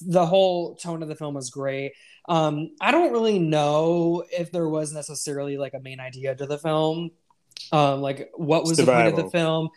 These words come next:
Speaker 2: I don't know.
Speaker 1: other than survival and to be quiet? There really wasn't anything, but, like, I think, like, some underlying, like, themes was just, like, I don't know, something about, like, love and family and relationships.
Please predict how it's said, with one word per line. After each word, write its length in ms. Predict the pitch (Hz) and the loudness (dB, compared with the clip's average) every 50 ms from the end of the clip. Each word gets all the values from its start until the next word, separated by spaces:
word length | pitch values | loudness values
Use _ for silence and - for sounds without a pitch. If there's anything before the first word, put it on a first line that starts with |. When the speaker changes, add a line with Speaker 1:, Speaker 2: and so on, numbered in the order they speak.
| - - - | -14 -20 -16
Speaker 2:
I 40 | - 98 | -14 -12
don't 180 | - - 175 | -10 -8 -2
know. 60 | 170 175 | 2 4
Speaker 1:
other 180 | 175 175 185 | 4 6 4
than 180 | 175 180 180 175 | 4 2 0 -2
survival 580 | 175 - 170 160 160 160 156 151 156 156 156 | -2 0 0 2 4 4 2 2 2 -2 -2
and 200 | 151 151 151 143 - | -4 -6 -8 -10 -12
to 80 | - | -10
be 120 | 147 151 143 | -8 -8 -8
quiet? 520 | - - 151 147 143 139 139 143 147 143 | -6 -6 -4 -2 0 2 2 2 0 0
There 120 | 165 170 185 | -2 -4 -2
really 240 | 202 233 226 220 | -2 -2 -2 0
wasn't 300 | 190 151 143 139 156 156 | 0 0 0 0 -2 -4
anything, 480 | 160 165 170 170 165 - 190 185 185 180 | -6 -6 -6 -6 -6 -6 -8 -8 -4 -4
but, 180 | 175 175 170 170 | -2 -2 -2 -2
like, 140 | 170 170 175 | -4 -2 -2
I 80 | 180 175 | -4 -6
think, 300 | 175 - 202 196 180 - - 175 | -6 -6 -8 -8 -10 -10 -6 -4
like, 160 | 175 170 170 | -4 -2 -2
some 180 | - 185 180 - | -4 -6 -6 -6
underlying, 800 | - 156 151 165 170 165 170 170 170 170 170 170 170 170 175 175 _ _ - | -8 -6 -4 -4 -2 -2 -2 -4 -4 -6 -6 -8 -8 -10 -12 -14 _ _ -10
like, 320 | 160 170 160 151 151 143 - _ - | -6 -2 -2 -2 -2 -4 -8 _ -2
themes 300 | 180 175 170 165 - 151 | -2 0 0 -2 -2 -2
was 180 | 151 143 135 135 | -4 -4 -4 -6
just, 180 | 131 - - 160 | -6 -6 -4 -2
like, 300 | 147 143 135 - - - _ _ _ _ _ _ _ _ _ _ - | 0 0 0 -2 -6 -12 _ _ _ _ _ _ _ _ _ _ -6
I 80 | 190 | -4
don't 140 | 190 175 156 | -2 -2 -2
know, 120 | 143 139 139 | -2 -4 -4
something 320 | - - 170 170 175 170 | -4 -4 -2 -2 -2 0
about, 200 | 160 156 156 151 | 2 2 2 2
like, 140 | 151 143 139 | 2 -2 -2
love 280 | 139 139 135 135 131 135 | -2 -4 -4 -4 -6 -8
and 120 | 135 127 | -12 -12
family 380 | - 139 131 127 127 131 127 127 | -8 -8 -8 -8 -8 -10 -10 -12
and 120 | 127 127 | -10 -10
relationships. 680 | 127 123 127 120 - - 127 120 - 131 120 - - - | -8 -8 -8 -6 -6 -6 -6 -4 -4 -4 -2 -2 -2 -2